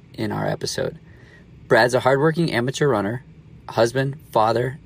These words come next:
non-practicing meteorologist, and aspiring C P A. Brad is a good friend and loyal supporter and cheerleader of many in the online running world. Known on Strava as Brad the Kudos Bot,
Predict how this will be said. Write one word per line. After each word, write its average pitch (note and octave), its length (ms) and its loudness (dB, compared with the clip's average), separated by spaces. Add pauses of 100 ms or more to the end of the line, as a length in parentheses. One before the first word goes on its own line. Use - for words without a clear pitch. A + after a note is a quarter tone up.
non-practicing A#2 760 -2
meteorologist, A2 760 0
and G2+ 140 -8
aspiring G2 500 -2
C - 180 -6
P F#2+ 220 -6
A. - 180 -6 (600)
Brad G#2 200 4
is A#2+ 120 0
a G#2+ 40 -4
good B2+ 200 0
friend C3 240 0
and A2+ 100 -2
loyal A#2+ 160 0
supporter C3 640 0
and G#2 140 -6
cheerleader C3 500 2
of D#2+ 60 -4
many G#2 240 -2
in G#2 100 -4
the F#2 100 -4
online F#2+ 360 -4
running F#2 240 -4
world. - 260 -8 (420)
Known A#2 200 2
on C#3 100 0
Strava A#2 420 4
as - 180 -4
Brad A#2+ 320 0
the A#2 80 -2
Kudos B2 360 0
Bot, - 300 -4